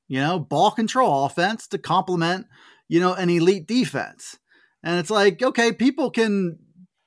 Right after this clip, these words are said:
have their gripes about creating big plays and, you know, James can have that press conference moment out, out of that from Corey Geiger and all that stuff. Um,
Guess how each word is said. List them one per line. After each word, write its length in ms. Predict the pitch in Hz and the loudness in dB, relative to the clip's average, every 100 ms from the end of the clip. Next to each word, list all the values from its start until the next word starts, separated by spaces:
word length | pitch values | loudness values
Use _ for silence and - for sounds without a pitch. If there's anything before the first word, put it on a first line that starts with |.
| - | -6
have 260 | 160 196 160 | 0 2 2
their 120 | 160 | -2
gripes 440 | 139 180 214 180 | -2 -2 -2 -2
about 400 | 180 147 139 135 | -2 0 0 -2
creating 420 | - 170 170 165 135 | -4 -2 0 0 0
big 240 | 143 135 | -2 -4
plays 520 | 190 180 170 170 147 | -2 0 2 2 2
and, 360 | 139 127 123 113 - - | 0 -2 -6 -8 -18 -12
you 120 | 147 143 | -4 -2
know, 120 | 135 | 0
James 380 | 131 151 160 151 | -2 -2 -2 -2
can 140 | 151 | 0
have 300 | 147 151 135 | 2 2 2
that 220 | 147 143 | 2 2
press 240 | - 156 147 | 0 -4 -2
conference 440 | 156 151 151 143 | -2 -2 -2 -6
moment 540 | 135 147 151 151 151 143 | -4 -2 0 -2 -4 0
out, 200 | 147 147 | 2 4
out 220 | 143 156 | 2 2
of 60 | 151 | 2
that 260 | 147 151 | 0 0
from 200 | - 156 | -4 -8
Corey 300 | 139 156 151 | -8 -6 -4
Geiger 600 | 131 131 147 147 151 151 | -2 0 0 0 -2 -2
and 260 | 143 123 113 - - _ | -2 -4 -8 -14 -20 _
all 240 | 160 175 | 0 2
that 220 | 160 170 180 | 4 2 0
stuff. 560 | - 143 123 127 - _ _ _ _ | -4 -2 -2 -4 -8 _ _ _ _
Um, 640 | - 147 147 147 143 147 | 0 4 4 4 -2 -6